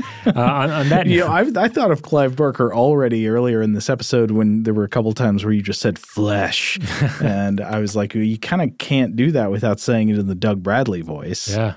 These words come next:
Speaker 1: yeah. o-, Obviously, uh, we're big fans of some of the Hellraiser films, and, and, uh, and I,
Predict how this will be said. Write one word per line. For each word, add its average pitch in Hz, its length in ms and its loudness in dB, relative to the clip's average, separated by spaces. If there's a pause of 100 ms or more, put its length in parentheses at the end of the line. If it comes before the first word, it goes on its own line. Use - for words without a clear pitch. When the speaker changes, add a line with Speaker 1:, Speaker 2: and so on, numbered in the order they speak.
(140)
Speaker 1:
yeah. 127 220 -2
o-, 139 200 -2
Obviously, 131 540 -2
uh, 127 100 -10 (280)
we're 117 80 0
big 107 300 -4
fans 104 340 -2
of 101 100 -6 (120)
some 120 180 -2
of 104 80 -2
the 104 80 -2
Hellraiser 95 480 -2
films, 90 380 -8
and, 90 160 -8 (360)
and, 117 300 2
uh, 120 180 2
and - 140 0
I, 220 240 0